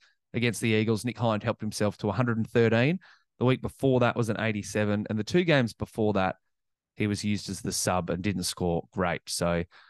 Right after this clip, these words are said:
as a result, in Classic, his dr-, uh, price is at a little weird point. It's around the five hundred mark from memory.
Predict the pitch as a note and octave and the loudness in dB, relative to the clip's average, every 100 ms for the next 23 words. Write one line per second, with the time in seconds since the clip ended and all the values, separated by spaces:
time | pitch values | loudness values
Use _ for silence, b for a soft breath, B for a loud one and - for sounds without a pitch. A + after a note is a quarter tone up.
0 | b - D#3 D#3+ B2+ C3+ A#2+ A2+ - A#2 | b 0 4 4 4 2 2 -2 0 -2
1 | A2 A2+ G#2+ - b b b - A2+ G2+ | 0 -4 -6 -12 b b b -2 -2 0
2 | - - G#2+ G2 G2 - _ - C3 A2+ | -2 -2 0 0 -2 -6 _ 2 6 4
3 | G#2+ A2 G2+ G2+ G#2 A2 G2+ - - F#2 | 4 0 0 2 2 2 0 -4 -10 -4
4 | G2 A#2 A#2 A#2+ - B2+ E3+ G#2+ G#2+ G2+ | 2 4 2 0 0 0 0 -4 -2 -2
5 | F#2 E2 - G2 G#2 - G#2+ G#2+ G#2 G#2+ | -2 -6 -4 0 0 0 -2 -2 0 0
6 | - G2 G2+ A#2 D#3+ | -2 -4 0 2 0